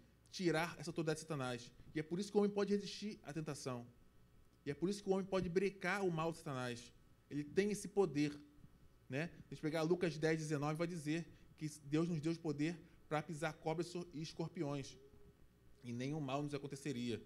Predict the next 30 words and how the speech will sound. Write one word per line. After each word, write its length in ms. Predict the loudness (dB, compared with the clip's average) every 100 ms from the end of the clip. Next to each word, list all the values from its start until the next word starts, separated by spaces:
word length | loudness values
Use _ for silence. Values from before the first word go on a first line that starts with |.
| -14 -20 -12
Então, 380 | -6 0 0 -2 -8 -10
o 100 | -10
poder 580 | 0 4 4 2 -2 -4 -6
está 320 | -8 -8 -10 -16 -8
conosco. 800 | -2 0 6 6 4 -4 -16 -18 -18
A 60 | -6
responsabilidade 920 | -6 -4 -6 -4 -4 -4 -2 -2 -2
do 140 | 0 2
homem 380 | 2 0 -4 -6
é 240 | -4 -4 -4 -14 -20 -20 -20 -20 0
total. 580 | 0 2 0 4 4 4 -2 -18 -20 -20 -20 -20 -20 -10
Amém, 300 | -2 2 4
irmãos? 300 | 2 0 -2
Então, 180 | -2 -2
é, 80 | -2
é 80 | 0
importante 760 | 0 2 0 0 -2 -4 -2 0
termos 220 | 0 0
isso 200 | -4 -2
em 20 |
mente. 480 | -2 -2 -4 -10 -18 -20 _ -8
É 80 | -6
importante 440 | -4 -4 -4 -6
sabermos 500 | -2 -2 0 0 0
da 100 | -2
responsabilidade 960 | -2 -4 -6 -2 -2 -2 -2 -2 -2 -4
de 80 | -6
cada 600 | -4 -2 2 2 2 0
ato 160 | -2
de, 140 | -6